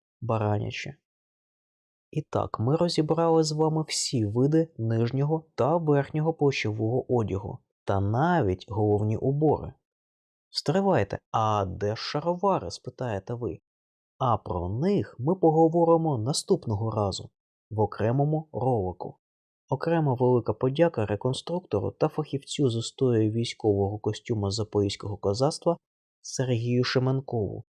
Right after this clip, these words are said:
що зі свого дозволу не тільки надав нам свої графічні роботи для публікації цього відео, а й надав консультацію та забезпечив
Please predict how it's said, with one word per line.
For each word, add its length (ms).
що 220
зі 120
свого 360
дозволу 560
не 120
тільки 300
надав 400
нам 140
свої 340
графічні 560
роботи 460
для 160
публікації 800
цього 320
відео, 460
а 180
й 60
надав 400
консультацію 960
та 220
забезпечив 840